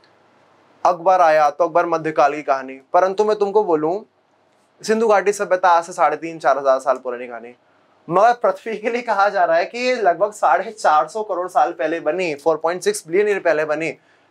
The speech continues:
तो क्या तुम इसको प्राचीन, मध्य, आधुनिक में बांट दोगे क्या कि नहीं, नहीं सर, ईसा मसीह के पैदा होने कितने पहले ईसा, अरे कौन, कौन?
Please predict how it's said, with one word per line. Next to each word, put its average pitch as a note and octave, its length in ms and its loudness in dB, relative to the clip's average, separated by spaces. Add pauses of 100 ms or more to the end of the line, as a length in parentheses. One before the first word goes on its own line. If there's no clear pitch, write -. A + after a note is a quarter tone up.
(160)
तो F#3+ 80 2
क्या G3+ 120 2
तुम G#3 160 -4
इसको G#3 180 -2
प्राचीन, G3+ 460 0
मध्य, F3+ 260 -4
आधुनिक E3+ 380 0
में G#3+ 80 -4
बांट E3+ 180 2
दोगे F#3 260 -2
क्या F3+ 220 2 (1000)
कि A3 80 2
नहीं, A3 120 2
नहीं A3 140 0
सर, G#3+ 460 -2
ईसा G3+ 260 -2
मसीह F#3+ 380 -4
के F#3+ 160 -2
पैदा F3 260 2
होने F3 240 -2
कितने E3 320 -4
पहले D#3+ 300 0
ईसा, D#3+ 180 -2
अरे E3 220 2
कौन, F#3+ 420 -4
कौन? D#3 500 -2